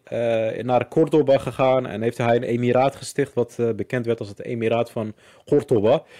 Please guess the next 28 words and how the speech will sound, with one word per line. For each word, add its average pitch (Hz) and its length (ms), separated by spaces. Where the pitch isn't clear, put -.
En 113 220
vanaf 127 280
dit 143 160
moment 147 240
is 131 100
Andalusië 139 520
eigenlijk 131 320
een, 123 200
een, 120 220
een 120 160
emiraat, 127 600
eh, 113 320
wat 113 300
bekend 120 300
is 120 120
als 113 80
het 113 120
emiraat 120 440
van 110 100
Cordoba. 104 400
Dit 120 100
is 113 80
ook 131 140
eigenlijk 123 320
de 113 60
bloeiperiode 104 680
van, 92 260
eh, 92 100